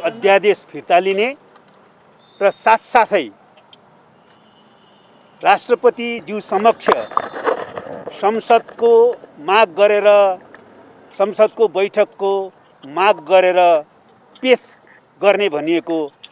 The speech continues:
आवेदन पनि फिर्ता गर्ने निर्णय सर्वसम्मतिले गरेको छ। र साथै आजको बैठकमा हाम्रो पार्टीका श्रद्धेय अध्यक्ष एवं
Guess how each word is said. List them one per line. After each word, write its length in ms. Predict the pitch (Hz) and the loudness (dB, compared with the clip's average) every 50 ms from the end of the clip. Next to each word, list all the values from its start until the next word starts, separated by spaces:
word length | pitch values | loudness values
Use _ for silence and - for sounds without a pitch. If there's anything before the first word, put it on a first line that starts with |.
| _ _ - 190 | _ _ -4 0
आवेदन 520 | 185 202 214 220 220 170 151 139 113 101 101 _ _ _ _ _ _ _ _ - - _ _ _ _ - | 2 2 4 4 4 2 2 -2 -4 -6 -14 _ _ _ _ _ _ _ _ -20 -20 _ _ _ _ 0
पनि 220 | 220 240 262 294 277 - | 0 2 2 0 -2 -4
फिर्ता 320 | - 185 190 - 190 170 175 | -6 -10 -4 0 2 2 2
गर्ने 340 | 160 170 156 147 160 156 156 143 | 2 2 0 0 -4 -6 -6 -8
निर्णय 500 | 127 - - - 190 180 175 175 175 160 | -10 -10 -8 -6 -4 -2 -2 -2 -2 -4
सर्वसम्मतिले 960 | - - - 190 190 185 208 - - 160 151 151 147 - - 147 131 127 127 127 135 _ _ _ | -4 -6 -6 -4 -2 -2 -2 -4 -4 -8 -12 -10 -12 -14 -14 -16 -16 -16 -16 -16 -18 _ _ _
गरेको 340 | 131 127 123 123 117 - 131 | -14 -14 -14 -14 -14 -16 -12
छ। 220 | - 143 147 185 - _ _ _ _ _ _ _ _ _ _ _ _ _ _ _ _ _ _ _ _ _ _ _ _ - | -6 -4 -4 -4 -4 _ _ _ _ _ _ _ _ _ _ _ _ _ _ _ _ _ _ _ _ _ _ _ _ -10
र 80 | 180 165 | -10 -2
साथै 560 | - - 220 233 - 269 262 220 156 123 104 _ _ _ _ _ _ _ _ _ _ _ _ _ _ _ _ _ _ _ _ _ _ _ _ _ - | 0 2 2 4 4 4 2 2 0 -6 -10 _ _ _ _ _ _ _ _ _ _ _ _ _ _ _ _ _ _ _ _ _ _ _ _ _ -2
आजको 460 | 165 190 220 208 220 226 170 208 190 | 2 2 2 2 0 0 0 0 -2
बैठकमा 560 | 151 180 196 202 - 214 214 165 202 214 220 226 233 233 _ _ _ _ _ _ _ _ _ _ _ _ _ _ _ _ _ - - _ _ _ - - - _ _ - | 0 -2 -4 0 0 0 0 0 0 0 0 0 -2 -4 _ _ _ _ _ _ _ _ _ _ _ _ _ _ _ _ _ -20 -20 _ _ _ -20 -20 -20 _ _ -12
हाम्रो 240 | 147 160 185 214 220 - | -10 -2 0 0 0 2
पार्टीका 560 | - 220 214 208 - 220 208 165 - 196 185 170 156 151 143 143 - _ _ _ - | 0 0 0 0 -4 -10 -8 -2 0 2 2 2 2 0 -4 -6 -10 _ _ _ -6
श्रद्धेय 280 | 196 180 147 180 185 202 - - | -6 -4 -2 -4 -4 -4 -4 -6
अध्यक्ष 360 | 175 180 214 202 - - - | -2 -2 -2 -2 -2 0 0
एवं 540 | 220 214 233 180 180 170 170 160 147 135 | 2 2 0 0 -2 -2 -2 -2 -4 -8